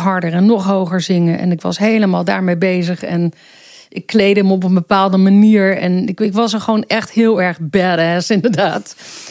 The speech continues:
En, eh, nou ja, op een gegeven moment, eh, viel ik ook hartstikke om. Want ik, ik kon dat ook gewoon niet volhouden. En, ehm,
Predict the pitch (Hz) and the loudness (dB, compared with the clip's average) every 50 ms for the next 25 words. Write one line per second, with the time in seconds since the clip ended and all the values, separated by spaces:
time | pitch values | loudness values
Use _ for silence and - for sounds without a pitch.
0 | - - - - - - _ - 208 208 196 190 180 180 175 175 170 165 165 170 | -20 -20 -20 -20 -20 -12 _ -2 0 0 2 2 2 2 0 0 0 0 -2 -2
1 | 165 160 - _ _ _ _ _ _ _ _ _ _ _ _ _ _ _ _ _ | -4 -4 -8 _ _ _ _ _ _ _ _ _ _ _ _ _ _ _ _ _
2 | _ _ - 262 262 247 214 151 147 151 - - - 202 190 175 - 185 175 165 | _ _ -2 0 0 2 2 0 -2 -4 -4 -4 -2 -2 -2 -2 -2 -2 -2 -2
3 | - - - 170 165 170 160 - - 226 208 175 175 - - 196 190 185 - 165 | -4 -6 -8 -6 -6 -6 -8 -4 0 0 2 2 0 -2 -2 -2 -2 -2 -4 -4
4 | 165 190 185 - - 175 147 - - - - 269 311 294 214 156 151 160 190 185 | -4 -4 -4 -4 -4 -6 -6 -6 -4 0 2 2 4 4 4 2 0 -2 -2 -4
5 | 185 - - 190 - - _ _ _ - 208 - _ - - 220 226 202 185 185 | -4 -4 -6 -8 -8 -10 _ _ _ -4 -4 -4 _ -2 0 2 2 2 0 0
6 | - - 214 202 - - 202 190 185 185 185 180 165 - - - 320 349 359 277 | -2 -2 -2 -2 -2 -2 -2 0 2 2 2 0 0 -4 -4 0 0 2 2 2
7 | 226 220 185 156 147 143 139 147 143 _ _ _ _ _ _ _ _ _ _ _ | 2 0 0 -2 -4 -6 -6 -8 -10 _ _ _ _ _ _ _ _ _ _ _
8 | _ _ _ _ _ _ _ _ _ _ _ _ - 202 196 190 190 185 180 180 | _ _ _ _ _ _ _ _ _ _ _ _ -2 0 2 2 2 2 2 2
9 | 175 175 175 170 165 165 165 165 165 165 165 | 2 2 0 0 0 0 0 2 2 0 0